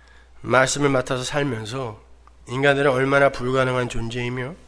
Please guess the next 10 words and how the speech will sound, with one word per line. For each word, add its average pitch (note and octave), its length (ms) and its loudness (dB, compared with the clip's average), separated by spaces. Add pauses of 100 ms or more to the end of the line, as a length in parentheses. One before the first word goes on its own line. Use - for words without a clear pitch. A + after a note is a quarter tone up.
(460)
얼마나 D3+ 540 4 (160)
은혜가 C#3+ 540 2
필요한 D3+ 380 0
자들인가를 B2+ 560 -2
설명해냈어요. C3+ 960 -4 (200)
그렇죠? E3+ 380 0 (840)
이스라엘이 D#3 480 0
말씀을 C3 680 -4
맡은 A2+ 540 0
거예요. - 280 -14